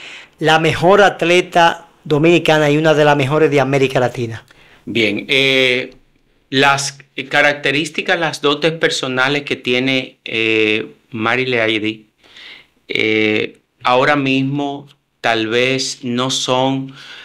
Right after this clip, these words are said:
Speaker 2: lo que la catapulta. Lo que lo catapulta es su participación en los Juegos Olímpicos. Pero, ¿saben? Esos Juegos Olímpicos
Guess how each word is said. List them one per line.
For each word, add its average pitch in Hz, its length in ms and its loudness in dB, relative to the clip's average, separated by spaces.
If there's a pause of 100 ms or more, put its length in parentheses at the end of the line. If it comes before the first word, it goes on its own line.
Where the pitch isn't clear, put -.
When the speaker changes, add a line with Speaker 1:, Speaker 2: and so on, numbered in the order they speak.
(140)
Speaker 2:
lo 117 460 2
que 117 640 -2
la 113 460 -2
catapulta. 107 920 -6
Lo 110 140 -6
que 120 120 -4
lo 117 100 0
catapulta 143 1040 -6
es 131 460 -2 (300)
su 185 340 -2
participación 131 1200 -2
en 117 200 -6
los 110 220 -4
Juegos 113 300 0
Olímpicos. 101 680 -2
Pero, 107 220 -2
¿saben? 160 540 -2 (680)
Esos 127 380 -4
Juegos 147 340 2
Olímpicos 131 1000 0